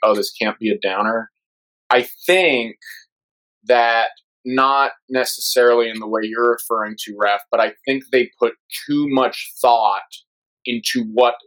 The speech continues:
the final product needed to be, thinking about it as a product and putting thought and planning that as something they could sell more than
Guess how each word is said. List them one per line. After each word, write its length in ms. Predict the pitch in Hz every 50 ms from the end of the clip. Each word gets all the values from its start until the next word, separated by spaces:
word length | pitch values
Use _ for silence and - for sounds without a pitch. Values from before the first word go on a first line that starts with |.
| _ -
the 80 | - - - - - -
final 480 | 127 120 123 123 123 123 120 113 - _ _ - - -
product 1120 | 120 123 123 123 120 117 113 110 104 98 95 - - _ _ _ _ - - - - - _ _ _ _ _ _ _ _ _ _ _
needed 340 | - 117 113 113 104 110 104 _
to 100 | - - 110
be, 500 | 101 113 110 101 95 95 95 98 98 98 - _ _ _ _ _ _ _ _
thinking 340 | - 139 135 131 - 131 123
about 300 | 117 107 120 113 113 113
it 100 | 110 107 - -
as 220 | 117 117 120 117 -
a 60 | 107 - _ -
product 720 | 123 123 127 123 131 131 135 139 - _ - - - - _ _ _ _ _ _ _ _ -
and 260 | 117 117 110 110 107 - _ _ _ _ -
putting 480 | 143 135 139 135 127 123 123 120 110 _ _ _ _ _ _ _ _ _ _ - - -
thought 440 | 131 123 117 117 120 123 - - - - - - _ _ -
and 420 | 117 113 110 107 107 107 107 107 - _ _ _ _ _ _ _ _ _ _ _ _ _ - -
planning 640 | 131 127 127 127 127 127 123 120 117 117 117 113 - _
that 360 | 127 127 123 117 104 101 101 - - _ _ - - - - _ _ _ _ _ _ _ _ _ -
as 220 | 113 104 101 -
something 320 | - 127 117 - - 120 113
they 120 | 113 113
could 200 | - - 117 107
sell 520 | - - - 139 127 123 120 110 110 107 107
more 300 | 113 120 123 127 123 120
than 260 | 120 117 113 107